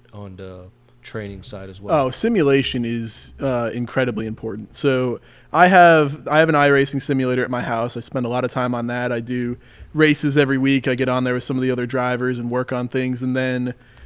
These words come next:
Speaker 2: the manufacturers also have their own simulator. So the biggest difference between,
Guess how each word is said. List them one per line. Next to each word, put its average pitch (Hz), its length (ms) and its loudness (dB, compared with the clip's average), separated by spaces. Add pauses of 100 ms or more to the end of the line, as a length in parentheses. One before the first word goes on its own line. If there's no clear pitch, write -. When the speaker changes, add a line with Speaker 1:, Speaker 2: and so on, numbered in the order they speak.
(180)
Speaker 2:
the 135 520 2
manufacturers 147 880 2
also 175 340 2
have 123 420 -2 (120)
their 147 260 0
own 123 140 -2
simulator. 117 500 -4
So 139 380 0 (960)
the 147 100 -2
biggest 233 380 2
difference 165 400 2
between, 135 680 0